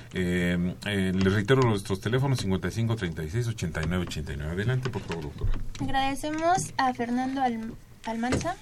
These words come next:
Speaker 2: quien hace la pregunta: ¿la sordera y el autismo pueden ser durante la gestación?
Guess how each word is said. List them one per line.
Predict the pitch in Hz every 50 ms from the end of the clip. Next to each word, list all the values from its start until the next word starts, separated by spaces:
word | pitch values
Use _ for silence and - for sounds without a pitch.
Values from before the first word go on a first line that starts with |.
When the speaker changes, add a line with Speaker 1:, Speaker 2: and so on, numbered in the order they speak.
| - - - - - -
Speaker 2:
quien | - 247 240 233 240
hace | 254 254 269 285
la | 269 233
pregunta: | 226 220 220 220 226 226 240 240 - 208 202
¿la | 220 226 233
sordera | 226 - 247 240 247 254 277 294 302
y | 311
el | 262 214 220
autismo | 214 226 - 247 254 262 262 262 254
pueden | - - 254 262 262 269 262 254
ser | - 254 247 247
durante | 247 247 233 220 220 208 196 196
la | 202 196 196
gestación? | - - 214 202 - - 214 202 - - 247 254 294